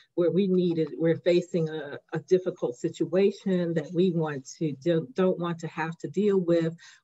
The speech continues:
or we want to do something different. But we can all do that.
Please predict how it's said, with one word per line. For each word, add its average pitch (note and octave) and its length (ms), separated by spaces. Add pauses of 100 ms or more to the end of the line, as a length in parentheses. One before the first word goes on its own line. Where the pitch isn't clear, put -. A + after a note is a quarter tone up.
or C#4+ 440
we C4+ 160
want C#4 240
to C#4 80
do D#4 200
something C4+ 520
different. F#3 560 (580)
But A#3+ 260
we B3 180
can F4+ 200
all D4 220
do B3 340
that. D3 320